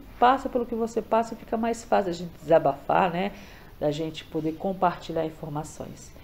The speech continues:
Um beijo no coração de todos, que Deus abençoe muito vocês e a gente se vê no próximo Artrite Reumatoide, Muito Além das Juntas.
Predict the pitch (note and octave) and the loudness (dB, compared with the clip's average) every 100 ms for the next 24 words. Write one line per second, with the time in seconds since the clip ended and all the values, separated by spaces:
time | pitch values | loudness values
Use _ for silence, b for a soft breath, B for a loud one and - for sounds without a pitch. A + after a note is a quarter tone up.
0 | B B - - C#3+ C#3 D#3+ F3+ E3+ - | B B -18 -12 -8 0 0 0 -2 -2
1 | D#3+ D#3+ - D#3+ D#3 - D3+ D3 D3+ - | 0 0 -4 -8 -8 -6 -6 -6 -8 -8
2 | D3+ D#3 E3 D#3 D#3+ - F#3+ F3 E3+ F#3+ | -4 -4 -4 -6 -8 -6 -6 -4 -4 -4
3 | F3+ E3 D#3+ - D3+ D#3 F3 F3 F#3 - | -6 -8 -6 -2 -2 -4 -8 -8 -8 -8
4 | F3+ F3 F3 - D3+ D3+ D#3+ D3+ - G#3+ | -4 -4 -4 -4 -4 -4 -8 -12 -6 -4
5 | A3+ - G#3+ G#3+ - D#3+ D3+ D3+ D3+ D3 | -4 -6 -6 -4 2 4 4 0 -6 -2
6 | D3+ D3+ D3 D3+ D#3 D3 - | 0 0 -2 -2 -4 -12 -14